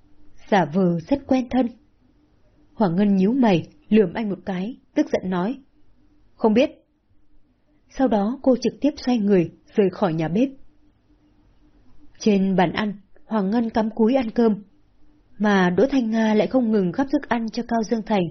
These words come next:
"Bác sĩ Cao, anh ăn nhiều một chút, đồ chị em làm rất ngon đấy." Cao Dương Thành đưa mắt nhìn Hoàng Ngân đang vùi đầu ăn cơm ở phía đối diện, anh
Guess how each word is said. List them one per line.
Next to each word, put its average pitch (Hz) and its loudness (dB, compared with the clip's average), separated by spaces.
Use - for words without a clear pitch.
"Bác 277 0
sĩ - -4
Cao, 262 2
anh 269 -4
ăn 262 0
nhiều 226 4
một 180 0
chút, 302 2
đồ 226 4
chị - -2
em 262 2
làm 214 2
rất 294 2
ngon 247 -2
đấy." 302 0
Cao 220 -2
Dương 220 0
Thành 190 0
đưa 220 4
mắt 262 -2
nhìn 190 2
Hoàng 170 0
Ngân 226 2
đang 233 2
vùi 196 4
đầu 170 2
ăn 220 -4
cơm 233 4
ở 196 0
phía 185 0
đối 196 2
diện, 220 2
anh 208 -2